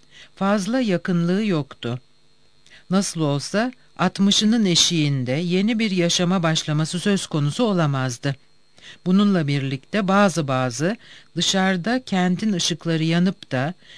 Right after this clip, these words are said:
çevresindeki karanlık gittikçe yoğunlaşırken belli belirsiz bir biçimde, örneğin doçent doktor Tamer Altınsoy gibi genç ve candan bir insanın özlemini duyduğu,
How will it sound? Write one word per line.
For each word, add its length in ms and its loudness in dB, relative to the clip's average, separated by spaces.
çevresindeki 800 0
karanlık 640 0
gittikçe 480 -6
yoğunlaşırken 1080 0
belli 360 2
belirsiz 600 0
bir 200 0
biçimde, 640 -2
örneğin 640 2
doçent 500 0
doktor 400 0
Tamer 380 0
Altınsoy 720 0
gibi 460 -4
genç 380 0
ve 140 2
candan 540 2
bir 100 0
insanın 560 0
özlemini 640 0
duyduğu, 640 -2